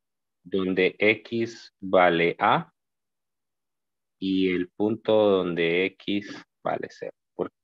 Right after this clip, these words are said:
por qué? Porque yo lo que tengo es el dato de amplitud y ando buscando la energía cinética de traslación justamente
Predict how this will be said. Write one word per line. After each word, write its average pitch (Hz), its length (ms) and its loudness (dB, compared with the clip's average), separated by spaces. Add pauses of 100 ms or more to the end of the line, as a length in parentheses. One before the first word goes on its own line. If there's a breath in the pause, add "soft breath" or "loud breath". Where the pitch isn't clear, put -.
(120)
por 107 200 0
qué? 202 140 4
Porque 98 340 -2
yo 98 140 4
lo 104 260 0
que 95 140 -4
tengo 104 380 0
es 95 160 0
el 85 160 -4
dato 104 340 2
de 110 80 2
amplitud 120 560 -6 (560)
y 101 160 -4
ando 101 300 0
buscando 101 500 -2
la 92 180 0
energía 101 540 -4 (760)
cinética 101 760 -2
de 95 200 -2
traslación 113 680 -4 (720)
justamente 92 720 -2